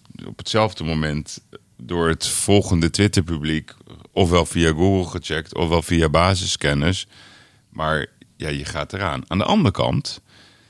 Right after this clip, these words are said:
degene die op dit moment het meest liegt, het meest overdrijft, het meest, eh,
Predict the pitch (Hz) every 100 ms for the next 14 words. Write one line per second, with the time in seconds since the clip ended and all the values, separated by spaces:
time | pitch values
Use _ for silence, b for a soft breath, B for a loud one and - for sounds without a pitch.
0 | b - - 98 90 90 - - 117 110
1 | 101 95 92 - 104 98 92 78 87 92
2 | 90 76 73 101 - - - - - 85
3 | 80 - - 71 - 78 82 104 113 -
4 | - - 80 80 - 73